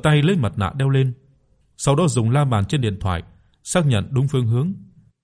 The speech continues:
Tôi dẫn cả đội đi vào trong sa mạc. Dựa theo thông tin về đường tắt mà quyền trục đã chỉ, chúng tôi đi rồi lại dừng, dần dần cũng đến gần địa điểm huyết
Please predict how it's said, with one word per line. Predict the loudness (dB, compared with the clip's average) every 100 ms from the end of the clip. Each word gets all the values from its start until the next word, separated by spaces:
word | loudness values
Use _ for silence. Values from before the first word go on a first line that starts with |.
| _ _ 0
Tôi | 2
dẫn | 2 0
cả | 0
đội | 0 -2 -4 -6
đi | -2 0
vào | 0 -2
trong | -2 -4
sa | -2
mạc. | -2 -2 -6 -12 -20 _ _ _ _ _ _ _ _ _ _ _ _ _ _ _ _
Dựa | 0 0 2
theo | 0
thông | 2 0 2
tin | 0
về | 2 0
đường | -2 -4
tắt | -6 -8 -20 _ _
mà | -2 2 2 0
quyền | -2 -2
trục | -4 -6
đã | -8
chỉ, | -4 -4 -4 -12 _ _ _ _ _
chúng | 0 0
tôi | 2 2
đi | 2 0
rồi | 0 -2
lại | -2
dừng, | -4 -4 -2 -4 -12 _ _ _ _
dần | 0 2 2
dần | 0 0
cũng | -2 0
đến | 0 0
gần | 0 0
địa | -4
điểm | -2 -2 -2 -8 -16 -2
huyết | -2